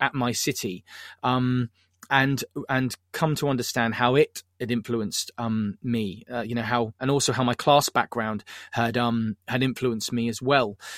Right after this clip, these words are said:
So it was, it was a series of things. It was about the city. It was about my own,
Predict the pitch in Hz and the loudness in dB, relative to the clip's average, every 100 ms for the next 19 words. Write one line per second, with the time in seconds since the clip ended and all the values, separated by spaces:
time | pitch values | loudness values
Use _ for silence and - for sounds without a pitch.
0 | - - - 175 180 175 175 - - 175 | -14 -4 6 6 6 4 4 2 0 -2
1 | 180 165 - - 208 208 165 120 - 127 | 0 0 0 2 4 4 2 0 -4 -4
2 | 117 113 127 123 120 123 110 - - - | -4 -4 -6 -6 -2 -2 -2 -2 -2 2
3 | 170 156 139 117 120 120 101 117 120 120 | 2 2 -2 -4 -2 0 0 0 0 0
4 | 117 | -2